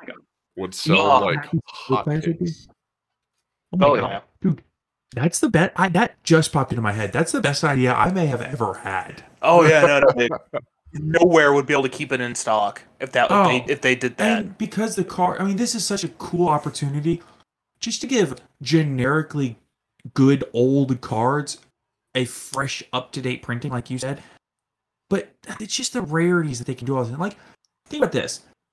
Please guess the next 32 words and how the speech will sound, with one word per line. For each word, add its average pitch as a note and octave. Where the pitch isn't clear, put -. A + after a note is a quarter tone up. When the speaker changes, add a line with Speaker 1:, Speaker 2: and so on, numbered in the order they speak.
Speaker 3:
They G#3
reprinted E3+
Dekoichi -
as A2+
a A2
super D#4
rare G#2+
in C#3
the C3
Speed E3+
Duel A2
box. -
Speaker 1:
Which F3
was G#3+
really C#3+
nice. F#3+
Speaker 3:
Right, G#3
it's D#3
great E3+
for D#3
goat B2+
format. G3
And E3
those G3
super F#3
rares C3
are A#2
crazy -
expensive -
now, -
by -
the -